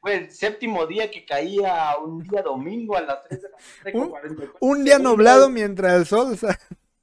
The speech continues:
Speaker 2: <laughs> estaba en el octavo
Speaker 1: Entonces,
Speaker 2: meridiano, no sé.
Speaker 1: <laughs>
Speaker 2: En
Speaker 1: No,
Speaker 2: mil novecientos treinta y cinco, Houteff estable-, estableció su cuartel general al oeste de Waco,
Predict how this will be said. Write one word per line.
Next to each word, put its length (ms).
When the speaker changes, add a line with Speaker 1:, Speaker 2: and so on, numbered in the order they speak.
Speaker 2:
<laughs> 580
estaba 460
en 100
el 120
octavo 360
Speaker 1:
Entonces, 140
Speaker 2:
meridiano, 380
no 100
sé. 320
Speaker 1:
<laughs> 40
Speaker 2:
En 340
Speaker 1:
No, 80
Speaker 2:
mil 80
novecientos 500
treinta 240
y 60
cinco, 500
Houteff 460
estable-, 500
estableció 680
su 180
cuartel 360
general 420
al 140
oeste 360
de 100
Waco, 380